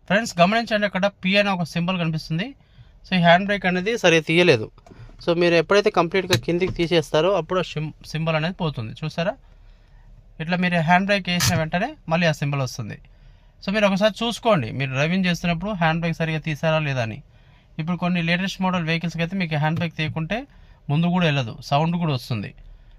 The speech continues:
So, అందుకోసమే ఖచ్చితంగా ఇన్‌స్ట్రుమెంట్ క్లస్టర్లో మీకు ఏదైనా డోర్స్ ఓపెన్ ఉన్నాయా, లేదా హ్యాండ్ బ్రేక్ అనేది సింబల్ వస్తుందా, ముందు బ్యానెట్ అయినా ఓపెన్ ఉందా, వెనక ట్రంక్ ఓపెన్ ఉందా, మీకు ఇలా డోర్స్ ఓపెన్ ఉన్నా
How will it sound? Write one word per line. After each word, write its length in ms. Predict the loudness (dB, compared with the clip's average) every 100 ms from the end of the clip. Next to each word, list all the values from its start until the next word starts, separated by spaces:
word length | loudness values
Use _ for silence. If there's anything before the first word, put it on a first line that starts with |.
| -6
So, 60 | 0 0
అందుకోసమే 420 | 0 -2 -2 -2 -4
ఖచ్చితంగా 360 | -4 -6 -4 -4
ఇన్‌స్ట్రుమెంట్ 360 | -4 -2 -4 -2
క్లస్టర్లో 440 | -2 -2 -4 -4 -4 -8 -20 -20 -20 -8
మీకు 180 | -6 -2 -2
ఏదైనా 220 | -2 -2 0
డోర్స్ 260 | 0 0 -2
ఓపెన్ 220 | -2 -2 -2
ఉన్నాయా, 240 | 0 0 0 -2
లేదా 200 | -2 0
హ్యాండ్ 180 | 0 0
బ్రేక్ 160 | -2 -4
అనేది 240 | -4 -4 -6 -8 -14 _ -16 -4
సింబల్ 280 | 0 0 -2
వస్తుందా, 380 | -4 -4 0 0 0 -4 0
ముందు 280 | 2 2 0 2
బ్యానెట్ 280 | 2 2 -2
అయినా 120 | -2 -2
ఓపెన్ 220 | -4 -4 -2
ఉందా, 180 | 0 -2
వెనక 200 | -2 -4 -8 -6 -2
ట్రంక్ 260 | -2 -2 -4
ఓపెన్ 200 | -2 -4
ఉందా, 200 | -2 -2 -4 -8 -20 -10 -4
మీకు 140 | 0 0
ఇలా 100 | 0 0 0
డోర్స్ 240 | 0 0 -2
ఓపెన్ 200 | 0 0
ఉన్నా 120 | 0